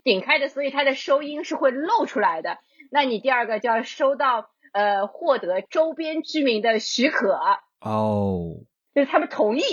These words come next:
Speaker 1: 这个组合在这里开。
Speaker 2: 哇，这个很难了就吧。
Speaker 1: 然后，对，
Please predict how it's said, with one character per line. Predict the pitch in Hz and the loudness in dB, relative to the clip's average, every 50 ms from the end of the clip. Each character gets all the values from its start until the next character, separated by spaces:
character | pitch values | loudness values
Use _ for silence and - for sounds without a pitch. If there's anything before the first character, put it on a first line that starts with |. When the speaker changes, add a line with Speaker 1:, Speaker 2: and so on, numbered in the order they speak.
| 247 - | -2 -2
Speaker 1:
这 | 392 | 0
个 | 254 240 226 | 0 0 0
组 | - 220 196 | 0 0 -2
合 | - - 202 196 214 208 - _ | 0 2 2 2 0 -2 -2 _
在 | 285 254 | -2 0
这 | 247 262 247 | 2 2 0
里 | 233 214 | 0 0
开。 | 220 - 214 202 208 254 - - _ _ _ - 262 254 | 0 0 0 0 0 -4 -8 -14 _ _ _ -12 -6 -2
Speaker 2:
哇， | 143 135 139 139 135 123 | -2 0 2 2 2 0
这 | 117 - - 214 220 | 0 0 0 0 2
个 | 180 156 | 2 0
很 | - - 147 127 117 | 2 2 2 2 2
难 | 113 104 107 107 | 0 0 -2 -2
了 | 110 110 107 | 0 0 0
就 | 98 110 107 104 | 2 2 2 2
吧。 | 92 95 92 87 78 67 64 - - _ _ _ _ _ - - _ _ _ _ _ _ | 2 0 0 -2 -4 -6 -12 -16 -20 _ _ _ _ _ -20 -20 _ _ _ _ _ _
Speaker 1:
然 | 240 226 226 240 - | 0 2 2 2 2
后， | - - 359 349 - 339 277 233 - _ | 0 0 0 0 0 0 -2 -2 -2 _
对， | 302 - - 320 240 208 - | 0 2 2 2 0 -2 -4